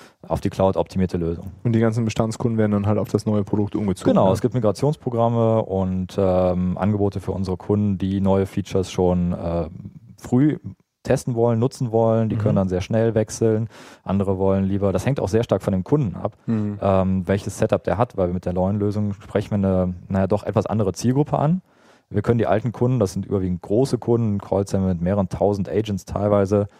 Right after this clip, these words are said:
Speaker 1: können wir bedienen. Aber mit dem neuen Produktansatz wollen wir natürlich eher in den Massenmarkt. Und das sind dann, äh, kleinere bis mittelgroße Callcenter und, und Retail-Anbieter und solche Sachen.
Speaker 2: Okay.
Speaker 1: Also es ist... Äh,
Speaker 3: Auf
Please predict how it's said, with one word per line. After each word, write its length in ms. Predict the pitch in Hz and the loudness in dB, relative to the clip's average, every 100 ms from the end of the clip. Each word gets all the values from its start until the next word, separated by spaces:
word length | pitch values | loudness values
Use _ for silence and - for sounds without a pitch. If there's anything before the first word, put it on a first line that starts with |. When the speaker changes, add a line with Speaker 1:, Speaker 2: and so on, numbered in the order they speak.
| _ _ | _ _
Speaker 1:
können 160 | - 107 | -2 2
wir 80 | 101 | 2
bedienen. 520 | 85 98 110 143 170 - _ - | -2 -4 0 2 0 -6 _ -4
Aber 200 | 95 104 | 0 0
mit 140 | 104 | 0
dem 80 | 95 | 0
neuen 200 | 98 101 | 2 0
Produktansatz 1040 | - 98 123 - 120 117 117 110 - - - | -2 -2 -2 0 0 2 2 2 -4 -12 -2
wollen 180 | 98 | 0
wir 60 | 104 | 2
natürlich 360 | 95 98 95 - | 0 -2 -6 -4
eher 60 | |
in 80 | 87 | -2
den 80 | 85 | -2
Massenmarkt. 540 | 151 - 95 143 147 | -4 -4 -2 -2 -4
Und 140 | - - | -4 -4
das 120 | - | -2
sind 140 | 95 | 0
dann, 320 | 87 87 87 | 2 2 0
äh, 340 | 82 85 82 82 - | 0 0 0 -2 -4
kleinere 480 | - 90 95 90 87 | 0 2 4 2 2
bis 140 | 85 | 0
mittelgroße 580 | 104 - 98 98 95 - | 0 2 0 2 -2 -2
Callcenter 760 | - 90 90 - 90 87 92 | 0 2 2 -2 -2 0 0
und, 240 | 82 82 82 | 0 -4 -6
und 180 | 82 80 | -10 -10
Retail-Anbieter 580 | 82 82 80 82 87 - | -10 -8 -6 -6 -8 -12
und 100 | 82 | -10
solche 200 | 82 - | -10 -8
Sachen. 160 | 196 | -2
Speaker 2:
Okay. 300 | 180 - 127 165 _ - - _ | 2 2 0 -4 _ -20 -20 _
Speaker 1:
Also 160 | 87 104 | -4 -4
es 140 | 101 | -2
ist... 200 | 117 - | -4 0
Äh, 40 | 113 | 2
Speaker 3:
Auf 460 | 104 104 101 98 | 4 4 4 2